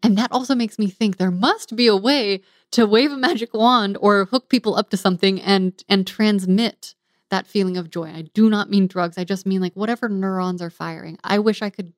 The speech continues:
give people my little streak of hope and optimism. Uh, I think they are, now that I've learned so much, I think it's a lot of dopamine. I think I'm a highly dopaminergic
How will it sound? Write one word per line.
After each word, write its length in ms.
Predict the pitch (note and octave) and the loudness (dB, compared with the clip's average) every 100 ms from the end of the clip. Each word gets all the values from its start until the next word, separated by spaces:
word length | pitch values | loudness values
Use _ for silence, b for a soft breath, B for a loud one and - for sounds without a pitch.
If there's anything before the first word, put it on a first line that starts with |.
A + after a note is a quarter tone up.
| _ | _
give 360 | G3+ G3+ F#3 - | 0 0 -6 0
people 640 | G#3+ - F#3 F3+ E3+ F3 _ _ _ _ _ _ _ _ _ _ | 2 2 -6 -6 -8 -14 _ _ _ _ _ _ _ _ _ _
my 100 | F#3+ | 2
little 180 | G3 F#3+ | 2 0
streak 300 | F#3 G3 F#3+ | -4 -6 -6
of 80 | F3 | -8
hope 300 | F#3 F#3 F#3 - | -6 -6 -8 -10
and 100 | F#3 | -8
optimism. 680 | F3 - F3+ F3 F3 E3+ E3+ - | -8 -10 -8 -6 -6 -8 -10 -10
Uh, 260 | E3+ D#3+ D#3+ | -12 -12 -8
I 60 | F#3+ | -6
think 200 | C4+ C4 | -4 -2
they 120 | A3+ | 0
are, 240 | G#3 G3 - | 0 -2 -2
now 100 | F#3 | 0
that 100 | F#3+ | 0
I've 140 | F#3 | -2
learned 240 | E3 F#3 F#3 | -2 -4 -4
so 140 | A3 | -4
much, 180 | G#3+ G#3 | -4 -4
I 60 | F#3 | -6
think 180 | G3+ | -6
it's 80 | A3 | -4
a 40 | F3+ | -4
lot 120 | E3+ | -6
of 140 | D#3+ | -8
dopamine. 420 | D3+ - G3+ A3 | -10 -4 -2 -2
I 60 | F3 | -4
think 160 | F3+ F3+ | -6 -6
I'm 100 | E3+ | -8
a 40 | |
highly 380 | - F3+ F3 F#3+ | -2 0 2 0
dopaminergic 760 | D#3+ E3 F3 D#3+ D#3+ E3 - | -2 -4 -4 -4 -4 -6 -8